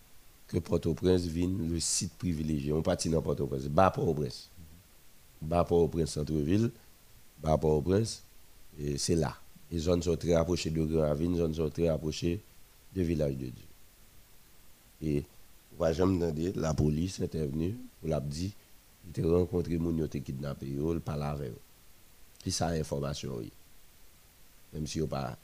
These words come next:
rendu au public, mais, quand la police presque inexistante,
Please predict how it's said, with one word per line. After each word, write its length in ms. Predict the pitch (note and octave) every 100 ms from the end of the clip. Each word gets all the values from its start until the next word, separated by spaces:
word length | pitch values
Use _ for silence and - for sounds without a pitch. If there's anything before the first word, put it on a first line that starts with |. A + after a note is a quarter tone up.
| -
rendu 180 | D2 D2
au 80 | D2
public, 380 | F2+ G#2+ C#3+ -
mais, 120 | C#2+ - - - - - - - - - - - - - - - - - - F2
quand 80 | F2+
la 160 | F2 D#2
police 360 | E2+ E2 D2+ -
presque 320 | F2 E2 -
inexistante, 600 | E2 C#2 C#2+ C#2+ -